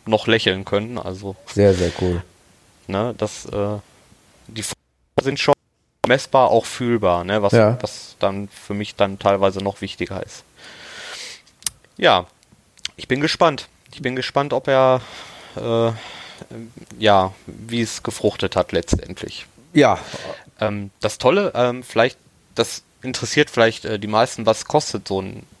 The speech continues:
Speaker 1: so ein
Speaker 2: Ja,
Speaker 1: Feldstufentest?
Speaker 2: ja, ja.
Speaker 1: Ne, ähm, der ist in dem Fall mit siebzig Euro
Speaker 2: Oh.
Speaker 1: kostet der und ist in dem Fall,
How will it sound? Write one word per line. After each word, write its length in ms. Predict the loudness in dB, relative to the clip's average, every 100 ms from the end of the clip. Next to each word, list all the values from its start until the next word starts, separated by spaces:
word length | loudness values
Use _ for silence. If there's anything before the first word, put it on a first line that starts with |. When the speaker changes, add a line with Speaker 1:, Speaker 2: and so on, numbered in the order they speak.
| _ -10
Speaker 1:
so 100 | -6
ein 60 | -4
Speaker 2:
Ja, 40 |
Speaker 1:
Feldstufentest? 840 | -4 -4 -2 -2 0 2 2 0 -4
Speaker 2:
ja, 160 | -2 -2
ja. 100 | -2 -8 -10 -6
Speaker 1:
Ne, 300 | -2 -2 -2
ähm, 280 | -4 -6 -8 -12 _ _ _ _
der 180 | 2 4
ist 220 | 2 -4 -10
in 200 | -10 -4
dem 200 | -4 -2
Fall 380 | 0 2 2 0 _ _ -12
mit 140 | -12 -12 _
siebzig 500 | -6 -6 -6 -8 -2
Euro 280 | 2 4 4
Speaker 2:
Oh. 140 | 6
Speaker 1:
kostet 280 | 6 4 -4
der 180 | -2 -2
und 300 | -4 -8 -10
ist 260 | -12 -12 -10
in 180 | -6 -2
dem 200 | -2 0
Fall, 480 | 4 6 4 0